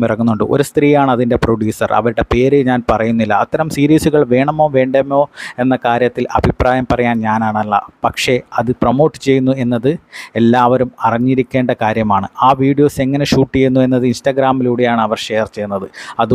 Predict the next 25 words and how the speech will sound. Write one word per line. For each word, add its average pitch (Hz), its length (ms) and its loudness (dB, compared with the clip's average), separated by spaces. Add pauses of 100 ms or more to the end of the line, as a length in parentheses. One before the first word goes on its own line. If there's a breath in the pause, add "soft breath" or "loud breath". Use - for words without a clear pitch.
(100)
ഒരു 131 160 2 (120)
തരത്തിലും 131 420 0 (140)
എനിക്ക് 120 280 0 (120)
അംഗീകരിക്കാൻ 117 640 0
സാധിക്കില്ല. 107 460 -2 (100)
കാരണം 113 280 2 (120)
കുട്ടികളൊക്കെ 127 600 0 (120)
ഉപയോഗിക്കുന്ന 127 460 2 (120)
സോഷ്യൽ 135 320 0 (100)
മീഡിയ 135 180 0 (120)
പ്ലാറ്റ്ഫോമിൽ 131 540 0 (100)
ഇത്തരം 135 260 -4 (120)
വീഡിയോസ് 143 400 2
വന്നാൽ 131 260 0 (340 loud breath)
അത് 113 120 -2 (100)
സമൂഹത്തെ 123 420 0 (120)
മോശമായി 117 500 0
ബാധിക്കും. - 320 -4 (140)
പച്ചക്കാണ് 151 520 0 (140)
ആ - 20 2 (100)
സ്ത്രീ 123 240 -2 (180)
ഓരോന്ന് 120 360 0
പറയുന്നത്. 107 400 -2 (320 loud breath)
ഇതൊക്കെ 127 240 0 (120)
കേൾക്കുന്ന 135 340 0